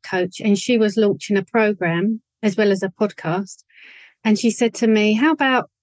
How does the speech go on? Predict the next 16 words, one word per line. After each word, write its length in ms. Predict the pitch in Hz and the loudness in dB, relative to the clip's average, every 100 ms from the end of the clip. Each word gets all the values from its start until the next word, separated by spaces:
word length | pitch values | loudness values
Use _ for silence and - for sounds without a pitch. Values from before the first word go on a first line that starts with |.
| _ _ _ _ _ | _ _ _ _ _
you 160 | 254 254 | 0 2
do 140 | 247 | 2
my 180 | 220 214 | 2 0
program 840 | - 233 214 208 185 180 208 214 - - | 0 0 0 0 -2 0 0 -2 -6 0
and 140 | 214 | 2
then 120 | 202 | 4
you 140 | 214 214 | 4 4
launch 320 | 208 175 - | 2 0 -2
my 180 | 196 185 - _ _ _ | -4 -4 -10 _ _ _
podcast, 680 | 247 233 - 180 180 185 - | -4 -4 -2 0 0 -4 -4
and 140 | 196 | 0
we'll 160 | 202 196 | 2 2
just 360 | 190 202 - - | 0 -4 -4 -4
call 200 | 220 196 | 0 2
it 80 | |
evens, 640 | 214 208 190 180 185 180 | 2 0 -2 -2 -4 -8